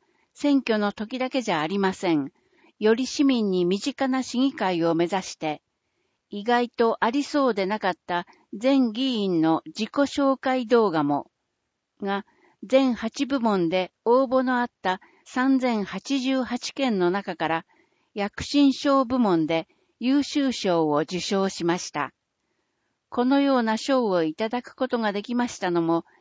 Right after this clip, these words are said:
議会探求の取り組みなどを通じ、皆様からのご意見を参考に、紙面改革などに取り組んだ結果であると考えております。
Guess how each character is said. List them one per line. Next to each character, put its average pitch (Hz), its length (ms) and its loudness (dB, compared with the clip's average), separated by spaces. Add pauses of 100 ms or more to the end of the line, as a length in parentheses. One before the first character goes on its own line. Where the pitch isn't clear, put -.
(360)
議 220 200 -6
会 269 320 -2
探 269 280 0
求 185 320 -4
の 170 320 0
取 240 220 0
り - 40 -6
組 269 260 2
み - 20 2
な 254 160 0
ど 160 200 0
を 151 80 -4
通 202 340 -2
じ、 196 360 -6 (420)
皆 233 260 0
様 226 280 0
か 185 140 -4
ら 175 120 0
の 170 160 2
ご 196 140 0
意 240 100 0
見 190 320 0
を 156 100 2
参 202 300 -4
考 208 220 0
に、 196 260 -4 (440)
紙 220 100 -2
面 269 300 2
改 269 300 -2
革 202 300 -4
な 220 140 0
ど 202 140 0
に 170 160 0
取 214 220 -4
り - 20 -18
組 233 240 0
ん - 20 -2
だ 151 100 -4
結 170 280 -10
果 220 140 -2
で 240 140 0
あ 233 100 2
る 185 100 -8
と - 340 -2
考 262 320 4
え 208 140 0
て - 140 -4
お 147 120 0
り 147 120 -4
ま 147 180 -2
す。 - 200 -16